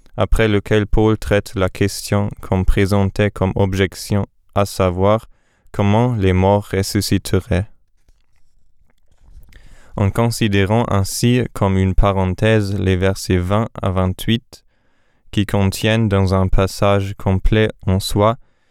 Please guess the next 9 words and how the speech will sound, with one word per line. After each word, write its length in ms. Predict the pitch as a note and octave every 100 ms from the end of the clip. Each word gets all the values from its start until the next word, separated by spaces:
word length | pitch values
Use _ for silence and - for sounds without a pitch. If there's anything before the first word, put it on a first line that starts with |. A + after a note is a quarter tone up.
| _ -
une 160 | G#2
si 220 | G2 B2+ B2+
importante 680 | A2 G2+ F#2 - A2 G#2 -
révélation, 880 | - G2+ G2 F#2 F2+ - G2+ G#2 A#2+ - _ _ -
les 140 | G2+
versets 440 | F#2 G2 - - F#2
vingt-neuf 880 | F#2 F#2+ F#2 G2 G#2+ B2+ - _ - -
à 120 | F#2+
trente-quatre 920 | - - F#2+ - - G#2+ - - A#2